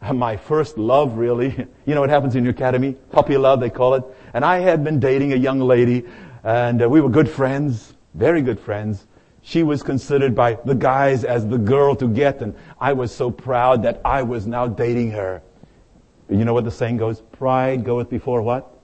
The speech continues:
"Before a fall." So I was strutting around, I was dating this young lady.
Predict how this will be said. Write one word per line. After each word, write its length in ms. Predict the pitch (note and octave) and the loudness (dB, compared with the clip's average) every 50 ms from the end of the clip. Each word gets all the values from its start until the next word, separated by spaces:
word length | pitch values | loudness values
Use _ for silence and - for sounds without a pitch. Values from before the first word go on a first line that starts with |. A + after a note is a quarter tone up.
| _ _ _ _ _ _ _ _ _ _ _ _ _ _ _ _ _ - | _ _ _ _ _ _ _ _ _ _ _ _ _ _ _ _ _ -4
"Before 380 | - A2 - - A#2 A#2 A#2 A#2 | -2 -2 0 0 2 2 2 2
a 60 | A2 | 0
fall." 580 | - - - A2+ G#2+ G#2+ G#2 G2+ G2 G2 G2 - _ _ _ _ _ _ _ - | -2 -4 -4 -2 0 0 0 -2 -4 -8 -12 -18 _ _ _ _ _ _ _ 0
So 80 | - D3 | 2 4
I 140 | E3 G3 G3 | 4 4 4
was 180 | F3+ F3 C3 | 2 0 -2
strutting 560 | - - - - F3+ D#3+ D3 D3 D3 C3+ B2+ | -6 -10 -2 2 2 2 2 2 0 -2 -2
around, 440 | C3 G#2+ A#2 B2 B2+ B2 B2+ B2 G#2 | -2 0 0 2 2 2 0 0 2
I 260 | B2 A2+ A2+ A#2 A#2+ | 2 2 4 2 2
was 220 | A#2+ A#2+ A#2 G#2+ G2+ | 0 -2 -4 -4 -2
dating 360 | F2+ A#2+ A#2 A2+ A2+ A2 G#2+ - - - | -2 -2 0 -2 -2 -4 -6 -10 -8 -6
this 180 | B2 A#2+ A2 | -6 -4 -2
young 240 | - A#2 A2+ A2 G#2 | -2 -2 -2 0 -2
lady. 380 | G#2 G#2 G2 F#2+ G2 G2 G2 | -2 -2 -2 -2 -4 -6 -8